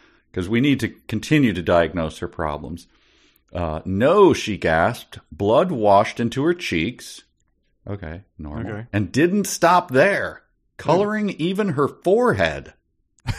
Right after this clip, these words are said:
Speaker 2: God. Is it gonna, like, rush out of her mouth like the elevator in The Shining?
Speaker 1: I d-, yeah,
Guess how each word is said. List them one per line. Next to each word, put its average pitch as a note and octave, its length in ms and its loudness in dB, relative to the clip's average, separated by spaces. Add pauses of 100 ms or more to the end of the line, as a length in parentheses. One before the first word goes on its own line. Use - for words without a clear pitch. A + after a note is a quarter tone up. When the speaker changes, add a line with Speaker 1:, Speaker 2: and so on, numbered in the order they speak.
(580)
Speaker 2:
God. - 340 -4 (540)
Is C#3+ 100 -8
it D#3+ 60 -6
gonna, C#3+ 160 -2
like, A#2 200 -4
rush A#2+ 300 -2
out D3+ 140 2
of B2+ 60 -2
her B2 100 -4
mouth A2+ 400 -2
like A#2+ 180 -4
the A2+ 380 -6
elevator C3+ 480 0
in A#2+ 80 -6
The G#2+ 80 -8
Shining? C3 480 -8 (400)
Speaker 1:
I D#3+ 120 -6
d-, - 260 -12
yeah, A3+ 380 -6